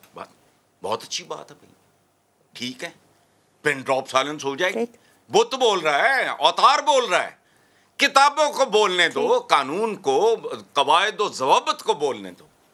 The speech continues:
Speaker 1: उनकी सुनो।
Speaker 2: हम्म।
Speaker 1: चूंकि बदनीयती, मैं
Speaker 2: हम्म।
Speaker 1: वही बात कर रहा हूँ, बुनियादी मामला रवैयों का है, वो आपके दूर
Speaker 2: ठीक।
Speaker 1: दूर तक, चूंकि आपके एजेंडे पे नहीं, ना पॉपुलेशन आपके एजेंडे पे,
Speaker 2: सही।
Speaker 1: ना प्राइमरी एजुकेशन आपके एजेंडे पे,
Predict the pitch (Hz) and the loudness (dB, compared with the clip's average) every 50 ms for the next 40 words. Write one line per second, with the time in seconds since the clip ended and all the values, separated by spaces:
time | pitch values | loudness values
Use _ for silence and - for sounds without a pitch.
0 | _ - 302 330 339 - 262 202 - - 117 90 80 87 _ _ _ _ _ _ | _ 0 0 0 0 -2 -4 -4 -4 -6 -8 -10 -10 -14 _ _ _ _ _ _
1 | _ _ _ _ _ - 220 214 208 202 196 156 147 - - 220 247 - 214 175 | _ _ _ _ _ -12 -8 -8 -6 -4 -4 -6 -4 0 0 0 0 0 -2 -6
2 | 156 - 139 131 131 139 156 175 185 190 220 233 226 214 185 135 - 135 123 151 | -6 -4 -4 -6 -6 -2 0 -2 -2 -2 -2 -4 -2 -2 -2 -2 -4 -6 -8 -8
3 | 165 127 127 135 143 - - - 135 127 143 190 214 180 135 120 107 101 101 107 | -4 -2 0 0 0 -2 -4 -6 -6 -4 -2 -4 -4 -4 -6 -8 -8 -6 -6 -6
4 | 110 107 - 151 165 175 180 - - - 101 90 92 95 101 104 117 127 143 151 | -6 -8 -10 -14 -14 -14 -16 -18 -16 -10 -6 -6 -6 -6 -6 -6 -4 -4 -4 -4
5 | - - - 98 98 92 92 90 95 104 123 131 - - 135 127 123 139 151 147 | -6 -10 -14 -14 -14 -12 -14 -14 -12 -12 -14 -10 -6 -4 -4 -2 -2 -4 -6 -8
6 | - _ _ - - - _ _ _ - 147 185 185 - 123 127 131 123 - _ | -10 _ _ -20 -20 -20 _ _ _ -6 -4 -4 -4 -2 0 0 0 0 -2 _
7 | - 143 139 120 - - - 160 208 233 233 226 220 208 190 170 156 240 240 240 | -6 -4 -4 -6 -6 -6 -4 -2 -2 0 0 -2 -2 -2 -2 -2 -2 -4 -2 0
8 | 240 269 311 311 247 - - - 226 - - _ _ _ _ _ - 220 185 226 | 0 2 2 0 -2 -4 -2 -4 -4 -4 -6 _ _ _ _ _ -10 -4 0 2
9 | 220 214 208 - - 208 202 180 180 196 180 170 147 - 107 92 80 - _ _ | 2 2 0 -2 -2 -4 -2 0 0 -2 0 -2 -2 -4 -6 -12 -14 -18 _ _
10 | _ _ _ _ _ _ 143 175 208 - - 180 180 180 214 208 202 180 - 180 | _ _ _ _ _ _ 0 2 2 2 2 0 -2 0 -2 -2 -2 -2 0 0
11 | 196 196 196 196 - 190 190 175 170 170 165 165 156 - 147 143 143 - - 202 | 0 0 0 0 -2 -6 -4 -2 -4 -4 -2 -4 -6 -6 -8 -6 -2 0 2 2
12 | 196 - - 160 151 151 175 190 220 214 185 196 165 185 196 180 - 180 185 175 | 2 0 0 -2 -2 -2 -2 -4 -4 -2 -4 -4 -4 -4 -4 -2 -2 0 0 0
13 | 170 - - 180 170 156 135 147 147 139 135 - - 127 | -2 -2 -4 -4 -4 -4 -4 -6 -6 -8 -8 -10 -12 -16